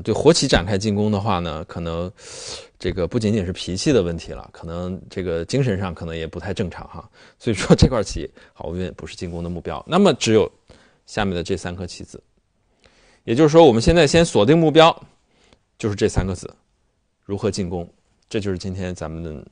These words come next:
呃，本期的一个课题。好，我们首先来看一看啊，这个三颗棋子实际上是很难进攻的。首先我们来说，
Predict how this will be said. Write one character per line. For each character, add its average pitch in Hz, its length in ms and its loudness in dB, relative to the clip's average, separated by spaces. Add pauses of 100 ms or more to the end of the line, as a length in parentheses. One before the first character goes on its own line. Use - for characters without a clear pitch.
呃， 52 540 -14
本 - 120 -12
期 - 160 -8
的 87 140 -4
一 78 80 -6
个 87 80 -6
课 - 180 0
题。 78 240 -6 (1600)
好， 123 120 2
我 151 60 6
们 170 100 4
首 135 100 4
先 123 100 4
来 135 120 4
看 143 240 2
一 104 40 2
看 95 140 -4
啊， 82 220 -2
这 147 140 -2
个 135 60 2
三 165 160 0
颗 180 120 2
棋 147 160 -2
子 107 120 -4
实 110 160 -4
际 117 60 -2
上 135 140 -2
是 117 80 -4
很 90 340 -6
难 80 180 -10
进 92 200 -8
攻 82 180 -14
的。 76 120 -16 (320)
首 98 140 -8
先 120 100 -2
我 135 60 0
们 98 120 -4
来 95 120 -2
说， 107 240 0